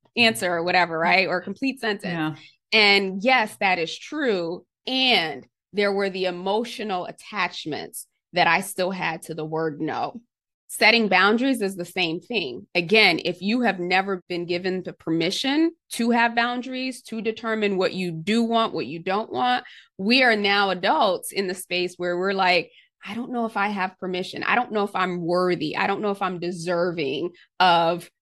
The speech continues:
Speaker 1: X amount of time to myself or saying no or saying, 'I don't wanna be part of this.'" So I wanted to lay that foundation. Now, how do you do it?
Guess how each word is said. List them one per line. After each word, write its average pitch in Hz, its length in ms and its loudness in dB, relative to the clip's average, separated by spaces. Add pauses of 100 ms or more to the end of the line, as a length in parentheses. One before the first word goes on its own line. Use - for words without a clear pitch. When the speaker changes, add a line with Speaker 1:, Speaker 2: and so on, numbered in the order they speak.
(160)
Speaker 1:
X 208 240 -2
amount 170 300 0
of 165 60 -8
time 165 360 0
to 175 120 -8
myself 156 720 -2
or 170 180 4
saying 175 520 2
no 165 400 0
or 165 280 -2
saying, 165 380 -6
'I 180 100 -4
don't 139 140 -4
wanna 156 140 -6
be - 200 -8
part 160 260 -2
of - 100 -10
this.'" - 280 -14 (300)
So 190 300 6
I 196 60 6
wanted 240 280 4
to 247 80 4
lay 196 220 2
that 180 240 -2
foundation. 170 800 -6
Now, 180 240 2
how 190 220 -4
do 175 80 -6
you 170 160 -8
do 117 220 -12
it? - 120 -12